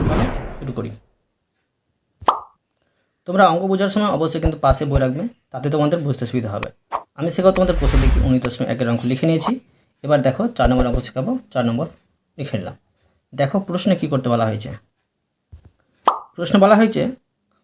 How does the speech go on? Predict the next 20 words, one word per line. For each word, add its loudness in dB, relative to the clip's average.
উৎপাদকে -2
বিশ্লেষণ 0
করি। -6
দেখো -2
এগুলো -2
কীভাবে 0
করতে -6
হবে 0
আমি -12
সুন্দরভাবে 0
শেখাচ্ছি, -4
মন -2
দিয়ে 0
বোঝাও। -4
প্রথমে 4
আমি 8
এক -4
দাগ 6
দিয়ে 4
অঙ্ক 2